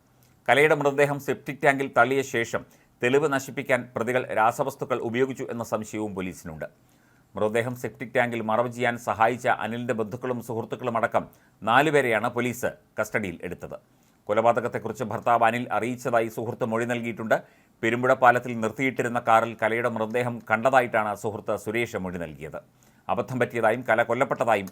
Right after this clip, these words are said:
അനിൽ പറഞ്ഞു. കൊലപാതകത്തിന് കൂട്ടുനിൽക്കാനാവില്ല എന്ന് പറഞ്ഞ് താൻ മടങ്ങിയതായും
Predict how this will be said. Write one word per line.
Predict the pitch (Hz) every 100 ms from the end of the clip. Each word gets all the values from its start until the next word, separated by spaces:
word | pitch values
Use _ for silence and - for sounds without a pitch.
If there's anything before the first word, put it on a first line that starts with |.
| 98
അനിൽ | 95 85
പറഞ്ഞു. | 78 69 - _ _ _ _ _
കൊലപാതകത്തിന് | 104 107 113 120 113 120 120
കൂട്ടുനിൽക്കാനാവില്ല | 117 123 120 120 113 113 117 113
എന്ന് | 113 107
പറഞ്ഞ് | 107 107 107
താൻ | 110 107
മടങ്ങിയതായും | 104 120 135 113 107